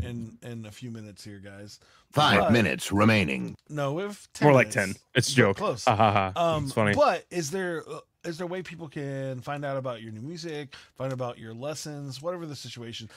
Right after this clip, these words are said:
Speaker 1: This is the time for you to do your thing. I forget what it's called, Trey. What is it called? What is it they do here?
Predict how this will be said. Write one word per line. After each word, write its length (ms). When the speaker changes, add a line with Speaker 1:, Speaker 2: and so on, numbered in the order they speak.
Speaker 1:
This 120
is 60
the 100
time 280
for 100
you 540
to 140
do 240
your 680
thing. 320
I 80
forget 300
what 100
it's 120
called, 220
Trey. 140
What 140
is 80
it 60
called? 260
What 120
is 140
it 100
they 100
do 180
here? 260